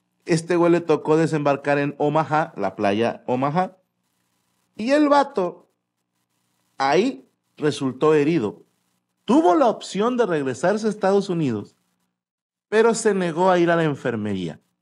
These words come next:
Fue en plan, "Nah, nada más ahí cóseme", y quiso seguir peleando con los compañeros de su compañía. Después de ahí participó en la batalla de Saint-Lô y en la toma de Brest,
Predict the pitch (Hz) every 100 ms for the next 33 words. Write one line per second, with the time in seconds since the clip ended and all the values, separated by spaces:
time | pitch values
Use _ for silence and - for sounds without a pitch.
0 | _ _ _ 139 139 131 131 123 107 -
1 | _ _ - 247 254 123 - _ - 143
2 | 170 170 175 165 165 - 202 233 240 233
3 | 233 220 _ _ _ _ - 120 156 143
4 | 139 139 127 131 - 123 127 127 127 -
5 | _ _ _ 123 110 107 - 113 113 107
6 | 117 117 104 98 98 104 92 90 98 110
7 | 92 _ _ _ _ _ - 113 113 170
8 | 170 156 165 165 143 - 127 117 143 151
9 | 131 120 143 147 127 113 - 123 123 110
10 | 135 214 208 _ _ _ - 202 196 156
11 | 190 180 139 110 196 226 -